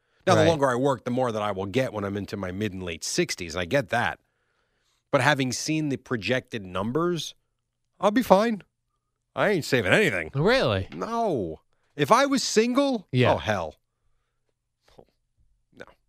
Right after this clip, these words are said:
Speaker 1: Escort trips to Italy. Let's go. <laughs> Why, why not?
Speaker 2: Golf in
Speaker 1: And
Speaker 2: various
Speaker 1: again, if I didn't have a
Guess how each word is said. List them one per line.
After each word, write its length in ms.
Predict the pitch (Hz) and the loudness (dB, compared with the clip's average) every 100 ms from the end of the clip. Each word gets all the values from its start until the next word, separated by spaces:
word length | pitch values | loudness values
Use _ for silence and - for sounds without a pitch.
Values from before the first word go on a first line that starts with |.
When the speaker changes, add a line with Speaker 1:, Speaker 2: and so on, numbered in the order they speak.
| _ _ _ _ _ _ _ _ _ - | _ _ _ _ _ _ _ _ _ -4
Speaker 1:
Escort 400 | 139 117 143 143 | -2 0 0 -2
trips 280 | - 147 - | 0 -2 -2
to 160 | - 113 | -2 0
Italy. 400 | 135 139 139 117 _ _ - _ - | 0 0 -2 -4 _ _ -20 _ -6
Let's 180 | 139 - | -4 -2
go. 260 | 120 92 - - - 143 - - | -2 -4 -10 -20 -14 -14 -12 -4
<laughs> 520 | 180 - 175 - 147 | -4 -2 -4 -4 -4
Why, 280 | 151 139 135 139 | -2 -2 -4 0
why 180 | 165 | 0
not? 380 | 220 240 262 104 _ - | 4 4 4 0 _ -2
Speaker 2:
Golf 480 | 117 117 113 - 135 | 4 4 2 -4 -6
in 80 | 123 | -4
Speaker 1:
And 100 | 101 | 2
Speaker 2:
various 420 | 107 107 104 107 | 4 6 6 4
Speaker 1:
again, 120 | 262 | 4
if 80 | - | 6
I 60 | 180 | 4
didn't 140 | 226 | 4
have 80 | |
a 40 | 220 | 2